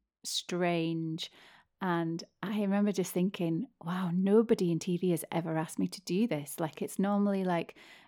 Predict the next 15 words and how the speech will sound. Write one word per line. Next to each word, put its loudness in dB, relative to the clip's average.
a -10
certain 2
level. -2
When 0
it -6
gets -4
too 0
dark, 0
people -4
kind -4
of -6
run -2
away 0
from -6
it. -8